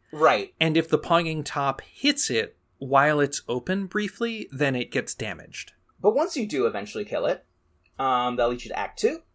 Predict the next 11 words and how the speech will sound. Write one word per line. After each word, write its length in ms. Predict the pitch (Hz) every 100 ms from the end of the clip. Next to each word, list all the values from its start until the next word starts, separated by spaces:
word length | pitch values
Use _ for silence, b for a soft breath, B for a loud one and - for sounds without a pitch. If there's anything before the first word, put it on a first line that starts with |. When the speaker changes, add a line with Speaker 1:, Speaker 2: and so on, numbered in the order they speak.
| _ _ _ _ _ _
Speaker 1:
where 220 | 135 127
Knuckles 260 | 139 170 143
will 80 | 135
turn 160 | 139
off 220 | 143 127
the 80 | 120
lights 680 | 110 151 - - - - -
at 160 | 123 113
one 200 | 110 104
point, 420 | 98 104 101 - -
Speaker 2:
Mm-hmm. 260 | 120 -